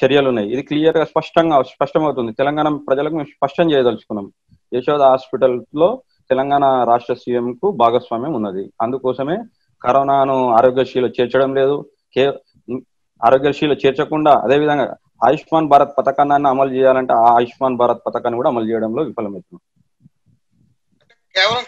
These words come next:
Speaker 2: కంటి తుడుపు చర్యగా రెండు హాస్పిటల్ పై, డెక్కన్ అలాగే విరంచి హాస్పిటల్ పై చర్యలు తీసుకున్నారని మీరు అనుకుంటున్నారా?
Speaker 1: అవును, స్పష్టం. అది కేవలం కంటి తుడుపు చర్యగా మాత్రమే ఆ రెండు హాస్పిటల్ మీద చర్యలు తీసుకున్నారు. యశోద హాస్పిటల్ మీద ఇప్పటి వరకు వచ్చినటువంటి ఫిర్యాదులు సగం కంటే ఎక్కువ ఫిర్యాదులు యశోద హాస్పిటల్ మీద ఉన్నాయి. ఎందుకు యశోద హాస్పిటల్ మీద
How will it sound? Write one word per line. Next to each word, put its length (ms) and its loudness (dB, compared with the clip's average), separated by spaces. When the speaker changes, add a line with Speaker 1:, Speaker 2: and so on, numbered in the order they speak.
Speaker 2:
కంటి 200 -6
తుడుపు 380 -10
చర్యగా 300 -2
రెండు 220 -4
హాస్పిటల్ 440 -4
పై, 140 -2
డెక్కన్ 340 -8
అలాగే 240 -6
విరంచి 300 -8
హాస్పిటల్ 420 -10
పై 60 -8
చర్యలు 340 -8
తీసుకున్నారని 560 -14
మీరు 100 -10
అనుకుంటున్నారా? 540 -12
Speaker 1:
అవును, 280 0
స్పష్టం. 440 -4
అది 180 0
కేవలం 680 -2
కంటి 220 -2
తుడుపు 300 -6
చర్యగా 340 2
మాత్రమే 640 -4
ఆ 40 0
రెండు 220 -2
హాస్పిటల్ 340 -2
మీద 160 -4
చర్యలు 160 -2
తీసుకున్నారు. 420 -6
యశోద 280 -2
హాస్పిటల్ 400 2
మీద 120 -6
ఇప్పటి 260 -4
వరకు 220 -2
వచ్చినటువంటి 420 -6
ఫిర్యాదులు 460 0
సగం 340 -2
కంటే 220 -2
ఎక్కువ 200 -2
ఫిర్యాదులు 460 -2
యశోద 240 -2
హాస్పిటల్ 340 0
మీద 80 -4
ఉన్నాయి. 420 -8
ఎందుకు 220 0
యశోద 320 2
హాస్పిటల్ 380 2
మీద 180 -4